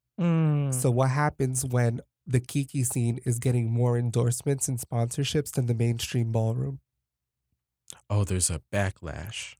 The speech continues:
Speaker 2: Oh, yeah. And that's where the ageism comes in, because then there's this, like, ostracizing of, like, "Oh, you're too young to be in the main scene competing for two thousand dollars.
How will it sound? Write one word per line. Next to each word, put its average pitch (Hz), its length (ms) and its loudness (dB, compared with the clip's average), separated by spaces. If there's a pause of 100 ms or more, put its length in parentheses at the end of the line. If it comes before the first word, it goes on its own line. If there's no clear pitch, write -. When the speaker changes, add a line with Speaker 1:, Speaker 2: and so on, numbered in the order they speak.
Speaker 2:
Oh, 120 160 4
yeah. 139 540 -2
And 131 180 0
that's 131 280 2
where 147 100 4
the 127 100 2
ageism 120 560 2
comes 110 300 -2
in, 123 260 -2 (320)
because 120 500 2 (100)
then 127 520 2
there's 127 400 2
this, 123 180 0
like, 117 220 0
ostracizing 120 1040 2 (260)
of, 123 200 0
like, 117 280 2 (100)
"Oh, 123 280 4
you're 117 200 4
too 131 220 0
young 120 340 2
to - 160 -2
be 123 140 0
in 120 80 2
the 117 80 2
main 117 320 4
scene 120 460 2 (280)
competing 127 440 2
for - 160 -2
two 127 200 0
thousand 117 440 2
dollars. 110 520 2